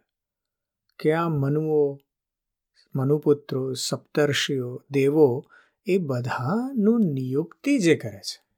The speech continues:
એ ખુદ ભગવાન જ છે. અને ભગવાન જેમના આ બધા સ્વરૂપ છે, એ જુદા જુદા અવતારોનું ધારણ, ધારણ કરે છે.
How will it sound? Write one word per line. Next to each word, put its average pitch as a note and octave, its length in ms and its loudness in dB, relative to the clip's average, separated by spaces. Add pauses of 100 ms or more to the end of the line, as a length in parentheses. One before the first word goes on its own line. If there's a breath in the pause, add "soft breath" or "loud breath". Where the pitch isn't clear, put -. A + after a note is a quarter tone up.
(360)
એ A3+ 60 4
ખુદ A#3 240 0
ભગવાન D#3+ 580 6
જ G#2 100 -6
છે. - 260 -14 (1040)
અને D#3+ 200 0
ભગવાન D#3 1040 0
જેમના F3+ 520 2 (120)
આ D3+ 180 -4
બધા D#3 420 0
સ્વરૂપ C#3+ 640 0
છે, - 280 -12 (1080)
એ D3+ 120 0
જુદા C#3 360 2
જુદા D3 420 4
અવતારોનું D3+ 640 6
ધારણ, C3+ 480 2 (380)
ધારણ C#3 420 4
કરે C#3 240 4
છે. G3 200 -8